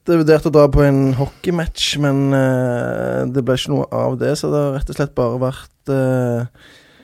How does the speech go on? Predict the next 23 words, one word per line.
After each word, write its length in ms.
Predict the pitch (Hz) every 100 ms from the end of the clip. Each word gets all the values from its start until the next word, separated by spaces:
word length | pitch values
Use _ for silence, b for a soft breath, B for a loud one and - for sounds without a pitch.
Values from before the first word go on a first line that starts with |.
| b b - - 139
rolige 300 | 139 127 135
dager, 800 | 139 127 117 127 131 131 135 131
eh, 20 | 123
ved 160 | 127
bassenget 560 | 127 127 123 123 131 131
og 440 | 123 120 117 117
slappet 280 | 117 117 -
av. 160 | 110 117
Og 460 | 120 117 117 117
så 100 | 117
har 80 | 131
jeg 100 | 127
selvfølgelig 240 | 131 135 135
sett, 240 | 127 -
jeg 80 | 123
har 40 | 135
sett 160 | 165
norsk 280 | 143 135 -
idrett 400 | 135 117 117 -
på 140 | - -
T 420 | - 139 117 101
V, 120 | 127
da. 160 | 165